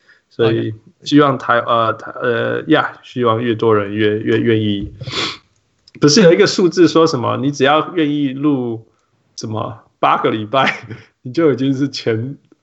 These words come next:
Speaker 1: 二十percent之类的。
Speaker 2: 哦，对，好像是，我忘记那个数字了。<laughs> 呀，三万，三万mention，我记得有看过那个数字。<laughs> 因为继续录其实超难的，我觉得。
Speaker 1: Yeah, yeah.
Speaker 2: 一开-，最难就是一开始录，再来就是继续录。
Speaker 1: Yeah, yeah.
Speaker 2: Yeah,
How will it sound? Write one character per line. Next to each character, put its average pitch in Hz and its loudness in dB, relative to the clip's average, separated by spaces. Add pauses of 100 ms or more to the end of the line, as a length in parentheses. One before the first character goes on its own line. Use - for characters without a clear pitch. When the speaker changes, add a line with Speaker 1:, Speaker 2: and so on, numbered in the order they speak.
(100)
Speaker 1:
二 143 4
十 117 -4
percent 113 0 (760)
之 - -6
类 110 2
的。 120 -12
Speaker 2:
哦， 113 -14 (240)
对， 165 -6
好 113 -2
像 156 -2
是， 180 -10
我 120 2
忘 147 2
记 151 0
那 143 0
个 135 2
数 131 -4
字 123 -4
了。 113 -4
<laughs> - -8
呀， 160 -2 (440)
三 143 -4
万， 151 0
三 143 -2
万 139 -2
mention， 123 -4
我 117 -4
记 143 -8
得 120 -2 (100)
有 147 4
看 127 -4
过 123 -2
那 123 0
个 - -
数 - -14
字。 131 -4 (400)
<laughs> - -12
因 175 2
为 180 2
继 196 0
续 175 4
录 165 4
其 127 -6
实 117 -8
超 117 -4
难 117 -10
的， - -16
我 131 -14
觉 127 -16
得。 - -16
Speaker 1:
Yeah, 131 -10
yeah. 127 -10 (260)
Speaker 2:
一 185 0
开-， 180 2
最 208 2
难 131 2
就 143 -4
是 143 -8 (180)
一 156 -12
开 135 -2
始 110 -4
录， 110 -8
再 123 -6
来 107 -2
就 104 -8
是 98 -10
继 101 -10
续 98 -8
录。 117 -12 (220)
Speaker 1:
Yeah, 123 -10 (200)
yeah. 120 -20
Speaker 2:
Yeah, 127 -20